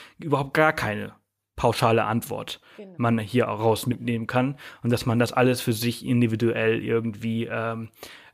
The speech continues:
Speaker 1: äh, analysieren und dafür auch eine, eine Entscheidung treffen muss.
Speaker 2: Mhm.
Speaker 1: Ähm, und wenn man vorne und hinten nicht klarkommt, dann sollte man sich einen Profi,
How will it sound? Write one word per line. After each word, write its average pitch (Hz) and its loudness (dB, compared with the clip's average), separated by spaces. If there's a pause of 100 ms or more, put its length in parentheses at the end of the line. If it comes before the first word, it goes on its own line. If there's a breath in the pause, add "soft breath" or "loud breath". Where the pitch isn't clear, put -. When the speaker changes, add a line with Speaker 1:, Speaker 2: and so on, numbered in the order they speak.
Speaker 1:
äh, - -6
analysieren 123 2
und 117 0 (320)
dafür 123 2
auch 117 0
eine, 113 0
eine 110 0
Entscheidung 113 2
treffen 110 -2
muss. - -4 (140)
Speaker 2:
Mhm. 220 -12
Speaker 1:
Ähm, 107 0
und 120 -4
wenn 123 0
man 113 0 (160)
vorne 120 2
und 117 -2
hinten 120 0
nicht 113 -4
klarkommt, 113 0
dann 107 -4
sollte 117 4
man 110 0
sich - -8
einen 113 -6
Profi, 117 0